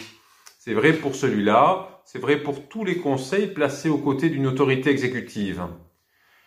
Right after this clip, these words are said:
Et dans un conseil, une variété d'opinions s'exprime. Et il n'est pas étonnant qu'en matière scientifique, des opinions différentes, voire opposées, soient en concurrence.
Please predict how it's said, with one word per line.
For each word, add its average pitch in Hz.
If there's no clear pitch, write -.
Et 104
dans 151
un 156
conseil, 175
une 120
variété 139
d'opinions 151
s'exprime. 190
Et 127
il 151
n'est 175
pas 185
étonnant 165
qu'en 110
matière 139
scientifique, 160
des 127
opinions 135
différentes, 139
voire 120
opposées, 156
soient 190
en 175
concurrence. 180